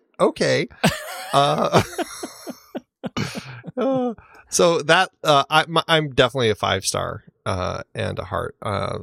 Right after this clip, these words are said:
three and a quarter is where it lands, three point two five. So that, that puts it at a three and a half percent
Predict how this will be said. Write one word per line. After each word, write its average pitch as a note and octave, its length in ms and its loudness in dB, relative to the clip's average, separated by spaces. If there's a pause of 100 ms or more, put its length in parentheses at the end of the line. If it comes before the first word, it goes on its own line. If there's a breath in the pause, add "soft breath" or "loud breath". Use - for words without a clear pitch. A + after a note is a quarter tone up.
(160)
three B2 440 0
and A2 160 -2
a G#2 60 -2
quarter G2 520 -2
is G2 240 -4
where F#2 260 -6
it - 220 -8
lands, F2+ 420 -8
three A2 200 -4
point G2+ 420 -6
two G2 380 -10
five. - 380 -10
So C#3 120 -6
that, B2 400 -2
that D3 260 2
puts - 220 0
it A2 80 0
at G2+ 160 0
a F#2 40 -6
three G#2+ 260 -4
and F#2 100 -2
a E2+ 40 -4
half F2+ 360 -4
percent F2 420 -10